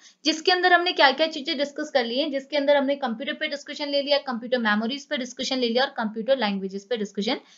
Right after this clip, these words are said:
ले लिया। ओके, अब आज हम हमारे लेक्चर को आगे कंटिन्यू करते हैं हमारे फोर्थ लेक्चर पे। और आज के फोर्थ लेक्चर का टॉपिक भी आपका काफी इंपॉर्टेंट है, जो है आपका principle of programming language। आज आपने देखना है कि आपके कंप्यूटर में जो प्रोग्रामिंग लैंग्वेजेस आप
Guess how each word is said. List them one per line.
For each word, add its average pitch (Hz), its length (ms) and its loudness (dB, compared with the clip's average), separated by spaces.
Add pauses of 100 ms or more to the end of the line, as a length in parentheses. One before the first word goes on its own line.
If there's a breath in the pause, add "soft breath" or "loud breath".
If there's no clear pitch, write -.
(160 soft breath)
ले 311 140 4
लिया। 220 260 2
ओके, 320 200 2 (340 loud breath)
अब 349 200 6
आज 330 260 8
हम 392 100 2
हमारे 339 420 2
लेक्चर 269 360 2
को 320 100 -2
आगे 277 260 2
कंटिन्यू 277 440 -2
करते 262 280 2
हैं 277 60 4
हमारे 254 320 -2
फोर्थ 285 400 0
लेक्चर 214 360 -2
पे। - 380 -6
और 330 100 6
आज 320 340 8
के 403 140 2
फोर्थ 339 320 -2
लेक्चर 302 260 0
का 330 100 6
टॉपिक 277 440 2
भी 320 60 -4
आपका 302 300 4
काफी 277 320 2
इंपॉर्टेंट 254 500 -2
है, 294 80 -4
जो 254 160 -6
है 254 100 -2
आपका 269 360 -2
principle 320 480 0
of 262 140 6 (140)
programming 214 500 0
language। 208 380 -2 (300 loud breath)
आज 339 240 6
आपने 349 280 4
देखना 285 340 0
है 311 80 0
कि 320 120 -4
आपके 285 300 4
कंप्यूटर 285 500 -2
में 320 140 -2
जो 320 100 -8
प्रोग्रामिंग 262 600 0
लैंग्वेजेस 240 440 -4
आप 254 140 0